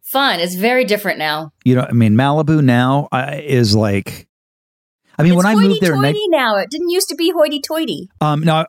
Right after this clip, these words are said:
Speaker 2: I, when I moved to Malibu in nineteen seventy-six, people rode their horses to the market. There was a hitching post.
Speaker 1: Wow!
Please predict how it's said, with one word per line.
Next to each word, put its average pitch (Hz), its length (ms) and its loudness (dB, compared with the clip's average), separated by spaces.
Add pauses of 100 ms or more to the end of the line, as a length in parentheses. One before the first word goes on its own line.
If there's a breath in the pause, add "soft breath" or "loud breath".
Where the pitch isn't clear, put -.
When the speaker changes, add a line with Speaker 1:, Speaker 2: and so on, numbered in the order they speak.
Speaker 2:
I, 151 120 -4
when 143 180 0
I 147 80 0
moved 156 300 0
to 135 180 0
Malibu 131 480 0
in 120 80 2
nineteen 123 260 2
seventy-six, 123 680 0
people 156 280 0
rode 127 200 2
their 113 100 0
horses 127 480 -2
to - 100 -12
the 110 60 0
market. 117 380 0
There 107 80 -2
was 101 120 -4
a 110 40 -12
hitching 113 360 0
post. - 460 -12 (480)
Speaker 1:
Wow! 165 640 -4